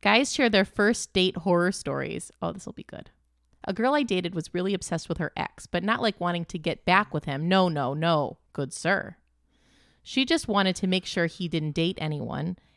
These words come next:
and would force everyone around her to help towards that, including me.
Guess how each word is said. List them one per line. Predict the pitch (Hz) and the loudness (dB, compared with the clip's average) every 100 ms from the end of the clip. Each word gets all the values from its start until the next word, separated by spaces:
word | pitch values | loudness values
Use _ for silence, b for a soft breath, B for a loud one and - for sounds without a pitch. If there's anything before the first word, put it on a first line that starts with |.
| _ | _
and | 175 175 | 0 2
would | 175 | 2
force | - 226 247 - | 2 2 2 2
everyone | 196 196 254 247 | 0 2 4 4
around | 208 180 185 190 - | 4 4 4 2 0
her | 151 | -2
to | 147 | -2
help | 147 190 - | 0 0 0
towards | - 208 180 - | 0 0 0 -2
that, | 151 147 | -4 -2
including | 160 - 240 240 208 175 | -4 -2 2 4 4 4
me. | 180 135 | 2 0